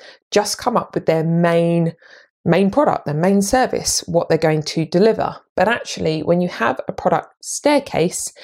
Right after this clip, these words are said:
in place and you've got the, the bits that come before your main product and maybe thinking about how you can continue your journey with your customers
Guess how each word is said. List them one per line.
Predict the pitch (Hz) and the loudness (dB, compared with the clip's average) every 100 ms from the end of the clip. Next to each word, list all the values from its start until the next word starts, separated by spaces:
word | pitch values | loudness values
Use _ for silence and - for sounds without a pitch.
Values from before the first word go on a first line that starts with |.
| - _ - | -20 _ 0
in | 147 | 0
place | - - 151 240 - - - - _ | 0 0 0 0 -6 -8 -12 -20 _
and | 143 143 147 | -2 0 0
you've | 147 - | -2 0
got | 151 - - | -2 -4 0
the, | 147 143 - _ | 2 2 -2 _
the | - | -2
bits | - - | 0 2
that | - - | -2 0
come | 165 151 | -2 -2
before | 156 - - 226 240 247 247 - | -6 -4 2 4 6 4 0 -4
your | 170 | -2
main | 165 190 | 2 0
product | - 226 247 - - | 0 0 0 -4 -6
and | 165 | 0
maybe | 170 170 | 0 0
thinking | 170 180 175 | -2 -2 0
about | 165 156 | -2 -2
how | - 170 165 170 | -4 -2 2 2
you | 170 165 | 0 -4
can | - 156 | -4 -6
continue | - 156 - 254 254 214 170 160 - - - | -4 -6 -2 0 2 4 2 0 -12 -20 -2
your | - 160 | 0 2
journey | - 185 170 160 | 2 2 2 -2
with | 196 220 | -2 -2
your | 170 | -2
customers | - 165 - 165 156 | -2 -4 -2 0 0